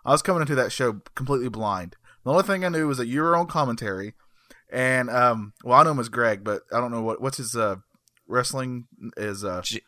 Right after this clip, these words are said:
Speaker 1: kayfabe name?
Speaker 2: James Sega.
Speaker 1: Yeah,
Speaker 2: James
Speaker 1: Sega.
Speaker 2: Sega.
Speaker 1: Uh, see, I, I knew he was there, but I never seen him actually wrestle. I just knew that he wrestled there.
Speaker 2: Yeah.
Speaker 1: Uh,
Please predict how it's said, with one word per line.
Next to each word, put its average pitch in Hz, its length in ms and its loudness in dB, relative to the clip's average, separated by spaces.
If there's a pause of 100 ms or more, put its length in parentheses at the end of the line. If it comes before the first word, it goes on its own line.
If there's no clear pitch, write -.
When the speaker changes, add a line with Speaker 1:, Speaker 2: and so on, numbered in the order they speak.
(120)
Speaker 1:
kayfabe 131 340 -2
name? 131 160 -6
Speaker 2:
James 123 320 0
Sega. 98 400 2
Speaker 1:
Yeah, 123 120 2
Speaker 2:
James 143 340 2
Speaker 1:
Sega. 95 180 2
Speaker 2:
Sega. 87 140 -8 (120)
Speaker 1:
Uh, 120 180 0
see, 139 180 -2
I, 139 300 6
I - 40 4
knew 185 200 0
he 185 140 2
was 151 200 -4
there, 139 260 4
but 123 80 0
I 120 60 6
never 127 280 -2
seen 127 300 -4
him 110 180 -4
actually 110 280 -6
wrestle. 107 320 -2
I - 20 -6
just 98 180 -10
knew 107 160 -6
that 98 120 -8
he 85 80 -10
wrestled 104 340 -6
there. 80 180 -10 (640)
Speaker 2:
Yeah. 104 380 4
Speaker 1:
Uh, 98 100 -4